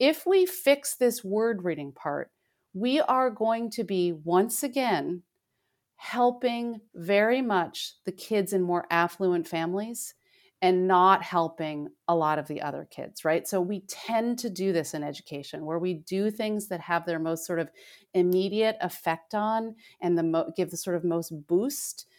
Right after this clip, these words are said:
to the, uh, more affluent kids, the more advantaged kids. So, so many of those kids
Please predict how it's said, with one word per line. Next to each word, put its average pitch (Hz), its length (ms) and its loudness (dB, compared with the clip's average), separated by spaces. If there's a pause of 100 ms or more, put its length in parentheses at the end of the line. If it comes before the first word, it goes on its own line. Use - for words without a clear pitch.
(220)
to 226 140 2
the, 180 440 6 (120)
uh, - 320 -10
more 208 340 0
affluent 202 480 0
kids, 226 240 -2
the 202 80 -6
more 180 200 0
advantaged 165 680 -6
kids. 254 400 -6 (240)
So, 262 160 4
so 254 340 0
many 277 300 2
of 185 140 -2
those 262 300 2
kids 170 580 -6